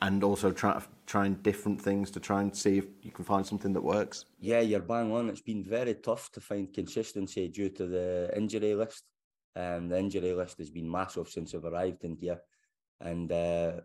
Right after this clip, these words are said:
Speaker 2: a lot of the creative players as well, like you've touched on earlier with Tino Anjorin and young Pat Jones and players like that, I've never heard them from day one, you know, but the guys that have played in the,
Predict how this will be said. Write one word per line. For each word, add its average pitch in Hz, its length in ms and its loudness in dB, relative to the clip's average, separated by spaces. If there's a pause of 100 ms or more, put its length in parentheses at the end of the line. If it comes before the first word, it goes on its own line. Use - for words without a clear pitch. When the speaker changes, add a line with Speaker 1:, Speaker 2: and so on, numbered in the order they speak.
Speaker 2:
a 87 80 -6
lot 98 240 2
of 85 100 -6
the 92 100 -4
creative - 500 -2
players 90 300 -2
as 85 180 -12
well, 95 300 2
like 87 320 -2
you've 80 400 -12
touched - 280 -4
on 87 180 0
earlier 90 360 2
with 85 160 -6
Tino 90 280 -2
Anjorin 87 480 -2
and 87 120 -4
young 90 200 -2
Pat - 300 -4
Jones 92 340 -2
and 82 160 -12
players 92 300 0
like 82 180 -4
that, 101 220 0 (380)
I've 82 100 -10
never 95 260 0
heard 98 200 -2
them 92 140 -4
from 87 240 -6
day 87 180 0
one, 98 240 0
you 90 100 -2
know, 95 160 0
but 85 180 -4
the 87 80 -4
guys 104 320 0
that - 100 -2
have - 160 -8
played 101 240 0
in 92 120 -4
the, 87 200 -4